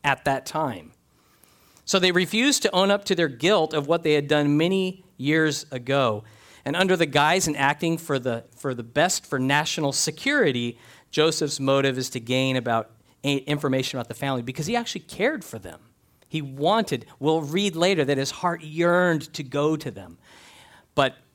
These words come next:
there was a process. There's a book I'm reading now. The author describes our need to identify and deal with the malice and duplicity that marks our, our hearts and our will.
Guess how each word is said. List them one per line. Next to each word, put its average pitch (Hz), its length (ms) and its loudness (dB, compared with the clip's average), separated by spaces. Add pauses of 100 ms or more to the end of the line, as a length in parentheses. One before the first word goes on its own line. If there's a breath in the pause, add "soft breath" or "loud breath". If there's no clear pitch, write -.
(260)
there 127 100 0
was 127 140 -2
a 131 40 -4
process. 123 720 -2 (2250)
There's 165 140 0
a 185 60 2
book 294 180 0
I'm 165 200 2
reading 143 280 2
now. 131 320 4
The 147 180 0
author 233 200 2
describes 143 640 0
our 151 200 2
need 147 220 0
to 151 80 -2
identify 147 520 2
and 139 140 2
deal 139 240 2
with 127 160 -2
the 123 80 -4
malice 208 560 2
and 170 240 0
duplicity 151 1040 -4 (120)
that 131 220 -2
marks 156 500 0 (120)
our, 127 340 0 (360)
our 127 180 2
hearts - 640 -6
and 135 140 0
our 139 160 4
will. 131 420 2